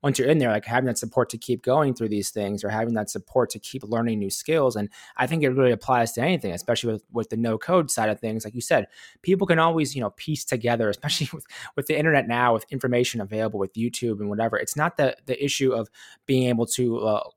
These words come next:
get all the information you need and learn it. It's what's the right steps to learn it, what's the support you have to continue to learn it, you know, what's the right order so you save time.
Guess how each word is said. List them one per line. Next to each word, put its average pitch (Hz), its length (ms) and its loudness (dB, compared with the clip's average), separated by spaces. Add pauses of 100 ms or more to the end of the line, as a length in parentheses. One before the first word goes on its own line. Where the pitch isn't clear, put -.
get 135 120 2
all 127 100 8
the 120 80 4
information 113 380 0
you 104 60 -2
need 117 200 2
and 95 160 -4
learn 107 180 0
it. 160 160 2
It's - 160 -8 (220)
what's 131 240 2
the 123 100 -4
right 98 200 0
steps - 400 -2
to 151 100 -2
learn 156 200 2
it, 143 100 -4 (220)
what's 127 180 0
the 131 60 -4
support - 360 2
you 113 60 2
have 110 160 0
to 107 100 -8
continue 135 380 -4
to 135 100 -2
learn 131 220 2
it, 127 140 -4 (240)
you 127 80 -4
know, 110 100 0
what's 107 300 2
the 123 80 -4
right 107 240 0
order 139 340 6
so 143 160 0
you 110 140 0
save - 260 -4
time. 143 540 0